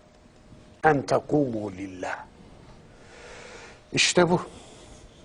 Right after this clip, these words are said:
Esas duruşu bozmamak. Aslında namaz da bu değil, salat bu değil mi? Salat kelimesinin türetildiği sala kökü,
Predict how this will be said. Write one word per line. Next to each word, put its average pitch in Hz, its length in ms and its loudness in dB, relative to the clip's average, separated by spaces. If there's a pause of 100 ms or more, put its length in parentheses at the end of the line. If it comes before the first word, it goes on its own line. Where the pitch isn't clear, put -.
(600)
Esas 170 440 2
duruşu 147 400 2
bozmamak. 104 600 0
Aslında 180 480 2
namaz 175 400 6
da 139 140 4
bu 117 140 -2
değil, 135 240 0 (360)
salat 185 600 6
bu 131 180 -2
değil 170 260 0
mi? 262 120 -10 (640)
Salat 180 460 4
kelimesinin 185 640 6
türetildiği 160 720 2
sala 190 520 6
kökü, 208 420 -4